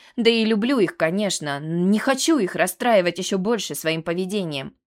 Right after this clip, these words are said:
Ведь папа с мамой работают днями и ночами, чтобы я могла учиться, поэтому мне и стыдно за своё поведение. Однако всё равно не могу не думать про жизнь общажную. Подружки в школе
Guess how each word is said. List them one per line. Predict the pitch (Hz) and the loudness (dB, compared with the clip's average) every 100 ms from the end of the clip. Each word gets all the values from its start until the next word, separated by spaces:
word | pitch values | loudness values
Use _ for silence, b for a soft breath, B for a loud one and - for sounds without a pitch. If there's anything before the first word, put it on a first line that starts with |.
| _ | _
Ведь | - 175 165 | -2 -2 0
папа | 170 185 156 | -2 -2 -2
с | - | -6
мамой | 175 180 165 | -2 0 2
работают | 156 156 180 175 160 151 | 0 0 -2 0 -2 0
днями | 170 190 180 | 0 0 -2
и | 165 | -4
ночами, | 156 - 220 196 151 127 b b | -6 -2 -2 -2 -4 -10 b b
чтобы | - 170 151 | -4 -2 0
я | 160 | 0
могла | 151 151 156 151 | -2 -4 -2 -4
учиться, | 156 - 190 - 131 - _ _ _ _ | -4 -4 -6 -6 -12 -14 _ _ _ _
поэтому | 220 226 254 254 247 | 2 2 2 -2 -2
мне | 240 240 240 | -2 -2 -2
и | |
стыдно | - - 226 165 131 | -6 -6 -6 -4 -8
за | 143 | -10
своё | - 160 170 | -4 -2 -2
поведение. | 165 160 175 170 170 131 127 - _ _ _ _ _ - | -6 -4 -2 -2 -4 -6 -14 -20 _ _ _ _ _ -4
Однако | 180 170 180 175 175 160 b b b | -2 0 0 0 0 0 b b b
всё | - 214 | 0 4
равно | 208 202 233 | 4 4 0
не | 180 160 | 0 0
могу | 170 180 208 | 0 0 0
не | 190 | 0
думать | 175 233 233 156 - | 0 -2 -2 -2 -6
про | - 185 | -4 -2
жизнь | 180 214 226 147 131 | -2 -2 -2 -4 -10
общажную. | 151 - 202 156 143 131 - _ _ _ _ _ | -6 -2 0 -2 -8 -12 -16 _ _ _ _ _
Подружки | - 190 185 190 - 190 | 4 4 4 0 0 -4
в | |
школе | - - 226 165 | -2 -2 0 0